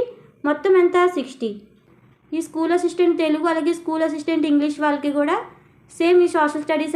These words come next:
ఎలాగో కంటెంట్ ఫార్టీ ఎయిట్, మెథడాలజీ నుంచి ట్వెల్వ్ మార్క్స్ అనేవి ఉంటాయి. మొత్తం కౌంట్ చేస్తే వన్ ఫిఫ్టీ మార్క్స్ అనేవి ఉంటాయి. మరి పేపర్ టూ ఏ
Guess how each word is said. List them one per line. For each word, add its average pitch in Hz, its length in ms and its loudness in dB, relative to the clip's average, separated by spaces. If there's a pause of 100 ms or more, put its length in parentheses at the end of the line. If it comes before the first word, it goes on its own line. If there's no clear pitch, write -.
ఎలాగో 294 280 0 (460)
కంటెంట్ 311 400 2
ఫార్టీ 311 320 2
ఎయిట్, 311 180 -2 (140)
మెథడాలజీ 294 560 0
నుంచి 294 180 2 (100)
ట్వెల్వ్ 262 300 2
మార్క్స్ 247 280 -2
అనేవి 277 200 -2
ఉంటాయి. 240 280 -4
మొత్తం 359 220 2 (100)
కౌంట్ 302 280 2
చేస్తే 311 260 -2 (720)
వన్ 302 240 4
ఫిఫ్టీ 294 220 -2 (120)
మార్క్స్ 269 300 -2
అనేవి 285 320 0
ఉంటాయి. 214 220 -6 (1200)
మరి 269 140 6 (120)
పేపర్ 285 420 6
టూ 277 80 4 (180)
ఏ 220 40 4